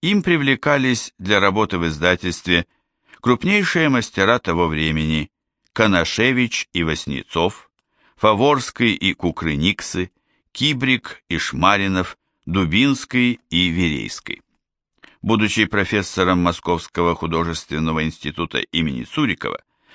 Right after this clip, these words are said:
Дегтярев руководил мастерской книги, откуда вышло целое поколение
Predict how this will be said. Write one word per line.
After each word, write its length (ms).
Дегтярев 560
руководил 560
мастерской 760
книги, 640
откуда 420
вышло 380
целое 460
поколение 880